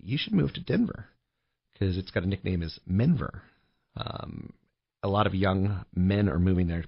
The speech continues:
because there's jobs there. So, I don't know if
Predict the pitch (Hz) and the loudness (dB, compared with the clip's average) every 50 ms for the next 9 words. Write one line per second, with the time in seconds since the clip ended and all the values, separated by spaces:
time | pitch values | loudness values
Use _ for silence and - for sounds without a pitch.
0 | - _ 90 90 82 85 82 - - 82 80 98 - - - - - - _ _ | -10 _ -14 -6 -4 -4 -2 0 -2 0 0 0 -4 -6 -12 -14 -16 -16 _ _
1 | _ _ _ _ _ _ _ _ _ _ _ _ _ _ - - - - - - | _ _ _ _ _ _ _ _ _ _ _ _ _ _ -10 -10 -10 -10 -14 -14
2 | - - _ _ _ _ _ _ _ _ _ _ - - - - - _ _ - | -16 -20 _ _ _ _ _ _ _ _ _ _ -12 -12 -12 -16 -20 _ _ -20
3 | _ - 87 82 73 64 - - _ _ | _ -4 -4 -4 -4 -6 -10 -16 _ _